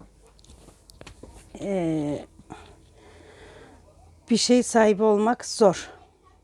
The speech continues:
Biz, e, hazımsız ve cahil insanlarız.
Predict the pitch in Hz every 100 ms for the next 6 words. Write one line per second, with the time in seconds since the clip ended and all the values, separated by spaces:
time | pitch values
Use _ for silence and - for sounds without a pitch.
0 | _ _ _ _ _ _ _ - 247 226
1 | - - - - 202 196 185 175 208 185
2 | 202 190 - 214 185 196 180 180 175 180
3 | 165 151 165 156 151 147 -